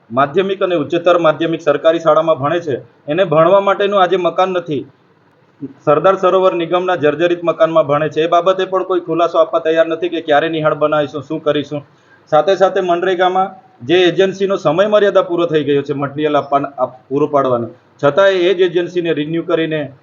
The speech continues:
આ લોકોએ ફરી કામો હોપવાના અને હમણાં જ બાવીસ કરોડના એમના બિલોના ચૂકવણા થયા. એવી જ રીતના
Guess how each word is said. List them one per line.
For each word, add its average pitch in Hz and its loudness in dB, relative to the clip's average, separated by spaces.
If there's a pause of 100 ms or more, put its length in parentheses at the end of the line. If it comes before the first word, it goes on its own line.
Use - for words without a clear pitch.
(220)
આ 143 2
લોકોએ 156 2 (320)
ફરી 165 4
કામો 170 0
હોપવાના 147 0
અને 143 0
હમણાં 147 2
જ 165 -4
બાવીસ 156 0
કરોડના 147 -2
એમના 143 -4
બિલોના 135 -4
ચૂકવણા 131 -4
થયા. 113 -4 (360)
એવી 156 4
જ 170 -2
રીતના 175 0